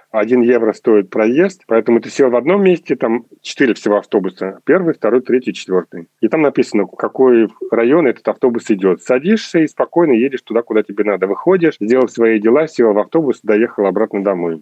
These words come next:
В Монако очень много подземных переходов, потому что так как страна находится на горе, и чтобы не идти по лестницам, допустим, с набережной на самый верх, используют в основном пешеходные переходы, которые врыты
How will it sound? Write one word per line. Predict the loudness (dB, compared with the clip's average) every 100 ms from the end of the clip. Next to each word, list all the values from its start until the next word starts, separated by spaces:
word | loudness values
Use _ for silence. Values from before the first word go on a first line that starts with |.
| _
В | -4
Монако | -2 -2 -2
очень | 0 0 0
много | 0 0 0 0 2 0 0 0 0 0
подземных | -4 0 -2 0 -2
переходов, | -2 -2 0 0 0 -4 -8
потому | -6 -4 -2
что | -2 -2 -2
так | -4
как | -6 -8 _ _ -16
страна | -6 -2 0
находится | -2 -2 -2 0 -2
на | -2 0
горе, | 2 2 0 -2 _ -20 _ -14
и |
чтобы | -6 -2 0
не | 2 2
идти | 0 -2
по | 0 0
лестницам, | 2 0 -4 -2 -2 -2 -2
допустим, | -2 -2 -2 -4
с | -4
набережной | -2 -2 0 0 0 0 0 -2
на | -4
самый | -2 0 0 2
верх, | 0 0 -4 -10 -2
используют | -2 0 0 0 0
в | 0
основном | 0 0 0 0
пешеходные | -6 -12 -2 -2 0 -2
переходы, | -2 -2 0 0
которые | -2 0 4 4 4 2
врыты | 0 0 0 0 0